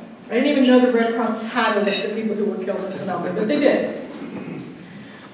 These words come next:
When she sent them, of course, she immediately gave them her bank information without talking to her husband,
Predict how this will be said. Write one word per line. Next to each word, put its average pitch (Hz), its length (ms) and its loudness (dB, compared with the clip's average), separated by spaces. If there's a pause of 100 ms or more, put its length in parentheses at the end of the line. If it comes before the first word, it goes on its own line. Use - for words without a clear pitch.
(840)
When 277 420 2
she 330 300 2
sent 320 300 4
them, 254 280 4
of 254 80 0
course, 285 280 0
she 277 100 -2
immediately 247 420 4
gave 233 280 6
them 220 240 4
her 208 80 2
bank 220 240 2
information 202 580 0
without 202 320 0
talking 190 300 -2
to 196 80 -8
her 185 180 -6
husband, - 400 -6